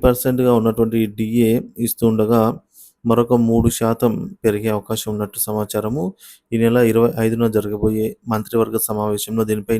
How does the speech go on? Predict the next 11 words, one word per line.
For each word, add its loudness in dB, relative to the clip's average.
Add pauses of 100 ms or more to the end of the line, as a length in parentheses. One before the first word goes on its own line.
నిర్ణయం -4
ప్రకటించవచ్చు. -6 (680)
జూలై, 2 (200)
ఆగస్టు, -4 (140)
సెప్టెంబర్ -2
నెల 0 (160)
బకాయిలు -2 (180)
అక్టోబర్ 2 (140)
జీతంతో 0 (160)
కలిపి -2 (120)
చెల్లించు-, -2